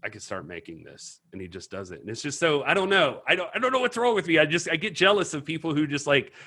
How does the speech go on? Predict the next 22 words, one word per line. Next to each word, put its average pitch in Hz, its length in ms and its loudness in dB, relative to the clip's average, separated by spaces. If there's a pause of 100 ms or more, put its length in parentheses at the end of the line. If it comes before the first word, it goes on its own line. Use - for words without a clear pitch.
go 175 160 4
out 185 100 8
and, 165 100 -2
especially, 170 460 2
like 139 180 -2
I 139 40 2
said, 170 280 -4
like, 120 220 -6
eh, 123 100 -8
yourself, 151 680 0 (420)
like, 131 200 -4
you, 143 240 0
um, 117 460 0 (960)
you 123 160 -8
go 151 300 6
out 139 400 4
and 113 280 2
you, 113 360 0
you 113 220 -4
just 110 240 -4
are 110 80 -2
like 104 400 2